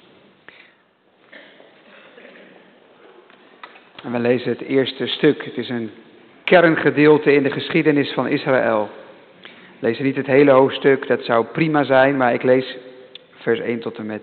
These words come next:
twaalf. Exodus drie. We beginnen bij vers één. En daar klinkt het woord van onze God als volgt.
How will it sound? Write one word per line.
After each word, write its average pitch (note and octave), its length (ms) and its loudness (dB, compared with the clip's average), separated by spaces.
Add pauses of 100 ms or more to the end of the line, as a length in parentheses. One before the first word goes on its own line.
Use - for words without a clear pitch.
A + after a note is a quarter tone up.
(180)
twaalf. A2+ 460 -4 (2500)
Exodus B2 680 -6
drie. C#3+ 420 -4 (2250)
We D#3+ 60 -14
beginnen C3+ 320 -2
bij A#2+ 160 0
vers A2 180 -8
één. A#2 380 -2 (1500)
En A2+ 100 -16
daar A2 100 -8
klinkt A#2 280 -10
het A#2 80 -14
woord A#2 280 -8
van A2 240 -10
onze A2 240 -14
God G#2 260 -16 (460)
als - 140 -14
volgt. - 460 -2